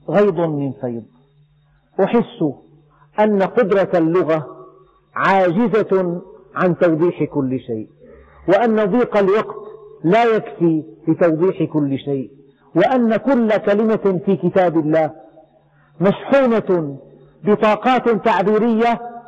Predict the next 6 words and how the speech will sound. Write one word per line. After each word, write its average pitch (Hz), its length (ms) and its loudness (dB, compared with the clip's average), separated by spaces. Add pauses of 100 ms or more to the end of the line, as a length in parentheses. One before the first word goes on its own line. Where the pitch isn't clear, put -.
(500)
لو 202 320 4
أمضينا 202 800 2
كل 254 400 2
حياتنا 175 960 0 (420)
لما 240 200 4
استنفدناها. 123 840 -2